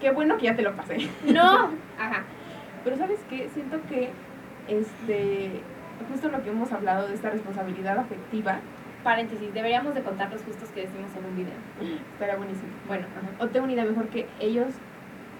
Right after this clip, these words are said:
Speaker 1: nos cuenten los gustos.
Speaker 2: <laughs> También.
Speaker 1: Y, y quien
Speaker 2: Cerremos,
Speaker 1: adivine,
Speaker 2: cerremos.
Speaker 1: quien adivine, un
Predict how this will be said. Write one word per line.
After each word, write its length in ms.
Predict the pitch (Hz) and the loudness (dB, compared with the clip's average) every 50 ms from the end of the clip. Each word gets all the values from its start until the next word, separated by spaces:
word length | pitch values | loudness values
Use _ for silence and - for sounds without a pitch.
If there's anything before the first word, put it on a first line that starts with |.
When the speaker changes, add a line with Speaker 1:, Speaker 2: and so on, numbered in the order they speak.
| - - - | -14 -12 -8
Speaker 1:
nos 180 | 208 208 202 - | -6 -6 -6 -6
cuenten 420 | - 214 208 208 - 208 202 202 262 | -2 -2 -2 -2 0 -2 0 2 2
los 120 | 269 - | 2 2
gustos. 380 | - 269 269 - - 214 208 - | 0 -4 -6 -4 -2 -2 2 4
Speaker 2:
<laughs> 0 | |
También. 380 | 233 214 262 233 208 214 240 247 - - - - | 4 4 4 0 0 -2 -2 -6 -10 -12 -12 -10
Speaker 1:
Y, 260 | 240 269 277 415 - 587 659 - - - 508 - - - - - - - - - - - - - - - - | -4 4 4 4 4 4 -4 -8 -10 -12 -12 -12 -12 -14 -16 -16 -16 -16 -14 -14 -14 -14 -14 -14 -14 -10 -2
y 140 | 254 247 220 | 0 0 0
quien 340 | - - 240 240 262 285 247 | 2 2 6 8 8 8 8
Speaker 2:
Cerremos, 280 | 269 285 285 247 247 | 8 8 8 8 8
Speaker 1:
adivine, 220 | 247 254 247 254 269 302 | 8 6 4 4 6 6
Speaker 2:
cerremos. 280 | 285 269 269 - - - - - - - - - - - - | 8 8 6 6 4 2 -2 -10 -14 -16 -16 -16 -16 -10 -2
Speaker 1:
quien 160 | 226 220 226 | 0 2 4
adivine, 500 | 226 214 214 220 214 247 269 285 349 427 539 - - - - - - - - - - - - - - - - - - - - - - - - - - - - - | 4 2 2 0 0 -2 -2 -2 -2 -4 -4 -6 -10 -14 -14 -14 -16 -16 -16 -16 -16 -16 -16 -16 -16 -14 -14 -14 -14 -14 -14 -14 -14 -14 -14 -16 -16 -14 -6 0
un 200 | 214 226 269 320 | 2 2 2 2